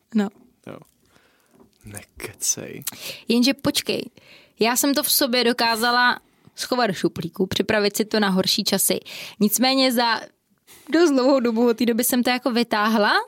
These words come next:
Speaker 1: z toho šuplíku, nějak na to přišla řeč, nebo už ani opravdu si jako nespomínám, jak, eh, to vlastně jako dopadlo, jak jsem na to přišla, ale ten pes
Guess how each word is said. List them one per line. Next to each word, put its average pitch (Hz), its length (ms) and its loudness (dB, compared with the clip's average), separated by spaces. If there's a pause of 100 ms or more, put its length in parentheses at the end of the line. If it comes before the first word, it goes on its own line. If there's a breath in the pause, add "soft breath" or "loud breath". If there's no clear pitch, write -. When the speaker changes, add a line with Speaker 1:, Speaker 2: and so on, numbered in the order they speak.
Speaker 1:
z - 120 -8
toho 247 140 2
šuplíku, 233 460 -2
nějak 330 280 2
na 294 120 2
to 262 80 -2
přišla - 400 0
řeč, - 240 0
nebo 233 240 2 (600)
už - 220 -4
ani 285 200 2
opravdu 285 380 2
si - 120 0
jako 285 140 2
nespomínám, 277 560 2
jak, 254 300 -2
eh, 233 280 2 (560)
to 254 140 2
vlastně 254 380 0
jako 262 200 0
dopadlo, 262 720 2 (400 loud breath)
jak 254 180 0
jsem 302 140 0
na 277 80 4
to 285 120 -2
přišla, - 380 0
ale 233 300 0 (460 loud breath)
ten 233 200 4
pes - 580 0